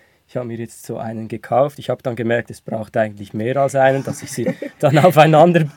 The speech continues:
Speaker 1: <laughs> aufeinander
Speaker 2: Genau.
Speaker 1: legen kann. Es funktioniert ein bisschen wie ein Balancebrett und man kann dann so einen Sitz draus machen und ein Brett drauflegen. Also das fand ich einfach mega und ich habe gedacht, das kann ich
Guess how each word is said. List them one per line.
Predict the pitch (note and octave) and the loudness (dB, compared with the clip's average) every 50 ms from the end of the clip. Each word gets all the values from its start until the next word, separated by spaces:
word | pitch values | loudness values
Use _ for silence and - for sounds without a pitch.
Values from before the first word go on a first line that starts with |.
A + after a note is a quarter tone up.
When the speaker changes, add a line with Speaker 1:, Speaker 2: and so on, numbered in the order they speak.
| E3 C#4 D4 D4 | -8 -8 -6 -6
Speaker 1:
<laughs> | A#3 G#3 - - - - | -8 -8 -8 -8 -4 2
aufeinander | - F3 F3 C#3+ E3+ D#3 E3+ D#3+ D#3 E3+ F3 F#3 F3 F3+ E3+ - | 4 4 4 6 4 4 6 6 8 6 6 6 2 -4 -6 -6
Speaker 2:
Genau. | - D3+ C#3+ D3 | -6 -2 0 2
Speaker 1:
legen | E3 F3 F3+ F3+ E3 F3+ F3+ E3 | 4 4 4 4 4 2 0 0
kann. | - - D3 D#3 F3 F3 F3+ C4+ - - - _ _ _ _ _ | 0 2 4 4 4 2 -2 -8 -10 -14 -20 _ _ _ _ _
Es | - A2 - | -14 -12 -8
funktioniert | - B2 - - B2 A#2+ B2+ B2 | -8 -10 -8 -6 -6 -6 -6 -6
ein | A#2 A2+ | -8 -8
bisschen | G#2+ - - A#2 A2 | -10 -10 -10 -8 -4
wie | B2 C3+ | -2 -2
ein | B2+ A#2+ | -2 -2
Balancebrett | A2 A#2+ A#2 A2+ A2+ A#2+ C#3 D3+ D3+ - D#3+ D3 - - B2+ C3 C#3 D3+ D#3 _ _ _ _ _ _ _ _ _ _ _ _ - | -2 -4 -4 -4 -4 -4 -4 -4 -4 -6 -8 -8 -6 -4 -2 0 0 -2 -4 _ _ _ _ _ _ _ _ _ _ _ _ -10
und | B2+ B2+ | -8 -8
man | A#2 A#2 | -8 -8
kann | - A#2+ A#2 A#2 | -6 -6 -6 -4
dann | A2+ A2 A2+ G#2+ | -6 -6 -8 -8
so | - A2+ A2 - | -10 -12 -12 -10
einen | - A2+ G#2+ G#2+ G#2+ G#2 G#2+ | -10 -10 -10 -10 -10 -12 -12
Sitz | - - - C3 C#3+ D3 - - | -12 -10 -8 -6 -6 -6 -8 -6
draus | - D3 C#3 C#3 C#3+ C#3 - | -4 0 0 0 0 -2 -4
machen | C3+ C3 C#3+ C#3+ - - C#3 A#2+ | -6 -6 -6 -6 -6 -8 -8 -8
und | A2 A2 | -8 -8
ein | A2 A2 G#2+ | -8 -10 -8
Brett | - B2+ A#2+ C3+ C#3 _ | -8 -6 -6 -6 -6 _
drauflegen. | - C3+ C3 C3+ - - C3 B2+ C3+ C#3 C3+ C#3+ C#3 C3+ C#3 _ _ _ _ _ _ _ _ _ | -8 -6 -6 -6 -8 -8 -8 -8 -6 -6 -8 -8 -10 -12 -14 _ _ _ _ _ _ _ _ _
Also | - B2 G#2+ A2 | -12 -12 -10 -10
das | G#2 - B2+ B2 A#2+ - - - - - _ _ A#2 | -8 -6 -6 -6 -6 -8 -14 -18 -18 -20 _ _ -10
fand | - C3 B2 A#2+ A2+ | -6 -6 -6 -6 -6
ich | A2 A#2+ | -8 -8
einfach | A#2 A2 - A2 - - | -10 -10 -10 -12 -12 -8
mega | A#2 B2+ C3+ D3+ D3 D#3 D#3 D3+ | -6 -4 -4 -2 0 0 0 0
und | C3+ A#2+ A2+ | 0 -2 -6
ich | - B2+ | -8 -12
habe | A#2 - | -12 -12
gedacht, | B2 - B2 A#2+ A2 - - | -10 -8 -8 -8 -8 -10 -14
das | A2+ - | -16 -14
kann | - A#2+ A2 A2+ A2 | -10 -10 -10 -10 -10
ich | G#2 - | -12 -16